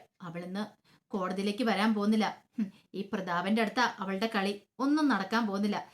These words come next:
ഇന്ദ്രനൊരു വാക്ക് ഈ പ്രതാപൻ തന്നിട്ടുണ്ട്. തന്നിട്ടുണ്ടെങ്കിൽ അത് അതേപടി തന്നെ നടക്കൂന്ന് പറയാണ്." അങ്ങനെ ഫോണും വെച്ച് കഴിഞ്ഞപ്പോ കാട്ടൂരൻ വക്കീൽ ചോദിച്ചു,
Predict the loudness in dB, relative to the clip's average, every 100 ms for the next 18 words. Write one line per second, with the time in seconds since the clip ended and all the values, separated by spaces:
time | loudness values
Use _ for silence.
0 | -10 -4 0 2 4 2 2 2 2 2
1 | 0 0 0 0 2 0 0 -2 -2 -4
2 | -4 -6 -6 -6 -4 -2 0 0 0 0
3 | -2 -2 0 2 2 2 0 -2 -2 2
4 | 2 2 -2 -2 -10 _ _ _ _ _
5 | _ _ _ _ _ -6 -4 -2 0 2
6 | 4 2 4 2 2 0 -4 -8 -6 -4
7 | -4 -2 0 0 -2